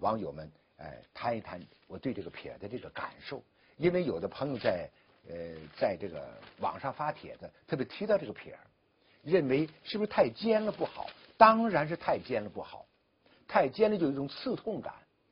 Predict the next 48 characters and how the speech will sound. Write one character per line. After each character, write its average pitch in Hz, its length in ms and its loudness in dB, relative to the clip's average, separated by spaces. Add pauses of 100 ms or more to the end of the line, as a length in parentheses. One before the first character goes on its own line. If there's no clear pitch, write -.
(300)
但 180 200 6
是 147 80 -2
如 220 240 0
果 156 100 6
没 104 160 2
有 208 160 4
尖 147 200 -4
儿， 156 60 -4
是 170 120 -10
个 170 80 0
钝 185 320 -2
尖 107 100 -4
儿 98 80 -6
出 95 220 -10
来 71 180 -10
的， - 100 -20 (380)
那 135 120 -4
么 135 100 0
给 104 100 -4
人 127 140 -4
感 - 200 -10
觉 92 80 -8
就 101 120 -12
非 175 160 -6
常 160 160 -6
肉， 208 240 -4 (960)
感 - 240 -6
到 151 160 0
喘 - 300 -10
不 151 80 -6
过 175 120 0
气 - 300 -8
来。 - 80 -16 (840)
所 - 140 -6
以 110 60 -2
我 80 180 -6
特 - 160 -4
别 90 180 -6 (240)
说 120 240 -6
一 113 60 -6
下 110 220 -10
这 101 100 -10
个， - 180 -18 (420)
这 98 100 -10
个 - 340 -16 (140)
个 135 240 2
字 98 220 -12
呢， 120 100 -18